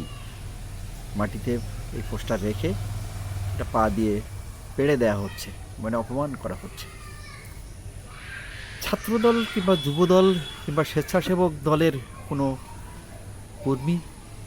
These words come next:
একটি জঘন্য হত্যাকাণ্ড করেছে, এটা নিন্দনীয় এবং অবশ্যই দেশের প্রচলিত আইনের সর্বোচ্চ শাস্তি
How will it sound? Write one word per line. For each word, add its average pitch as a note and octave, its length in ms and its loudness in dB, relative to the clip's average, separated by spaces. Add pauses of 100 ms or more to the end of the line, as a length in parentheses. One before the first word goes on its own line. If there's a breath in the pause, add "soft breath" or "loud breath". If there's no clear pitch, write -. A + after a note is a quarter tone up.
(180)
একটি - 200 -6
জঘন্য D#3 280 6
হত্যাকাণ্ড B2+ 420 -2 (120)
করেছে, F2 280 -4 (960)
এটা C3+ 120 -2
নিন্দনীয় D3 500 2 (120)
এবং C3+ 140 -2 (540)
অবশ্যই C3+ 440 0 (500)
দেশের B2+ 260 2 (460)
প্রচলিত A2+ 440 0
আইনের A2+ 440 2
সর্বোচ্চ C#3+ 360 -2 (180)
শাস্তি - 300 -4